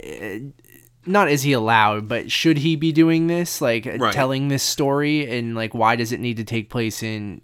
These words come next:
Speaker 1: in Japan, and, and,
Speaker 2: Why
Speaker 1: um,
Speaker 2: couldn't it have taken place in France? Because
Speaker 1: Right.
Speaker 2: Wes seems to have a fetish for,
Speaker 1: Yeah.
Speaker 2: for France in particular, and, and he always is bringing, you know, uh,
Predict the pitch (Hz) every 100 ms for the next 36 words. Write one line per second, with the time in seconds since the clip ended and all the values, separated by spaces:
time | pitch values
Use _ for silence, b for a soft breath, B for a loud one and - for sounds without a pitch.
0 | - 110 110 110 113 139 135 131 127 113
1 | 110 107 107 - B B B B 139 131
2 | 127 123 139 131 123 139 123 127 107 123
3 | 110 117 113 156 151 120 - 165 151 92
4 | 65 65 127 139 135 113 120 131 127 123
5 | - 143 117 117 123 120 110 113 107 -
6 | 107 107 - - 120 107 104 B - 180
7 | 123 104 113 104 98 - 135 117 110 -
8 | 110 123 - 185 156 123 117 110 110 113
9 | 113 123 120 113 113 113 110 110 104 -
10 | 110 110 104 107 B B B _ 120 110
11 | 104 101 101 - 113 110 113 113